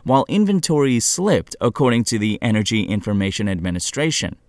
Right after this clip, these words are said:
Production of the biofuel increased to an average of nine hundred thirty-five thousand barrels in the seven days that ended on January first,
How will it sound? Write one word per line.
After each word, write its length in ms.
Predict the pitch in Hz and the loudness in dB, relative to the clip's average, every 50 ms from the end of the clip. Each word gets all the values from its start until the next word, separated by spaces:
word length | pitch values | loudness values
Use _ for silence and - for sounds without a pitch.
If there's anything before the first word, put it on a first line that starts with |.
| _ _ - | _ _ 0
Production 500 | 180 175 - 196 165 - - 196 185 185 | 0 2 2 2 0 2 2 2 2 2
of 100 | 170 151 | 2 2
the 120 | 160 147 | 2 2
biofuel 840 | 123 139 135 151 156 156 151 156 151 - 156 151 156 156 156 143 87 | 4 4 2 4 4 2 2 0 0 0 0 0 2 2 0 0 0
increased 640 | 113 110 104 - - - 202 214 220 - - - | 0 0 0 -2 0 0 0 0 0 -2 -4 -4
to 140 | - 139 120 | -2 0 0
an 120 | 107 104 - | 0 -2 -2
average 420 | - 117 120 127 139 151 143 123 | 0 0 0 0 0 -2 -2 -2
of 120 | 104 90 82 | -2 -2 -2
nine 300 | 95 101 110 117 117 120 | 0 0 2 2 2 2
hundred 340 | 123 127 127 110 117 107 - | 2 0 0 0 -2 -4 -2
thirty-five 540 | - 120 117 117 113 - 113 113 110 98 | 0 0 0 0 0 -2 -2 -4 -4 -4
thousand 480 | - - 117 113 107 110 104 104 95 90 | -4 -2 0 0 0 0 0 -2 -2 -2
barrels 460 | 82 104 101 110 120 147 160 165 - | -2 -2 0 0 0 0 -2 -4 -4
in 100 | 117 95 | -4 -4
the 80 | 85 87 | -4 -4
seven 380 | - - - 120 107 107 101 | -4 -2 -2 0 0 0 -2
days 320 | 85 110 107 107 113 117 110 | -2 0 0 0 0 -2 -2
that 200 | - 101 98 - - | -2 -4 -4 -2 -2
ended 340 | 143 170 160 123 107 101 | -2 0 2 0 0 0
on 160 | 104 98 95 90 | 0 -2 -2 -2
January 540 | - 110 104 101 101 95 95 90 87 90 | -2 -2 -2 -2 0 -2 -2 -2 -4 -4
first, 500 | 87 - - 151 147 131 123 - - - | -6 -2 0 0 0 0 0 -2 -6 -8